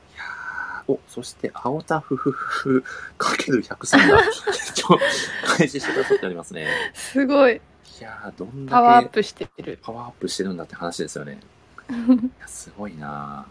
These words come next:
Speaker 1: ー。いや、実はね、お、宮尾さんも来てくださいました。宮尾さん、こんばんは。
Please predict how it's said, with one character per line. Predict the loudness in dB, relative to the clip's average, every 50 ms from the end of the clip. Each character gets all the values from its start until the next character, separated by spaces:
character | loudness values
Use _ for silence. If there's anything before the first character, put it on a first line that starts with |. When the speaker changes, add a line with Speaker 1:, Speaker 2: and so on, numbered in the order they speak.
| -20 _ _ _ _ _ -20 -20 _ _ _ -20 _ _ -20
Speaker 1:
ー。 | -18
い | -18
や、 | -18 -18 _ -20 _ _ _ _ -20 -20
実 | -20 -12 -12 -10
は | -8 -6
ね、 | -6 -8 -8 -10 _ _ _ _ _ _ _ 4
お、 | 4 4 4 2 -8
宮 | -6 -4 -4 -4
尾 | -4
さ | -4 -4
ん | -6
も | -4
来 | -4 -4
て | -2
く | -2
だ | 0 0
さ | -2
い | -4
ま | -4
し | -6
た。 | -10 -8
宮 | -6 -6 -8
尾 | -6
さ | -4 -6
ん、 | -6
こ | -4 -4
ん | -4
ば | -2 0
ん | 2
は。 | 2 2 2 0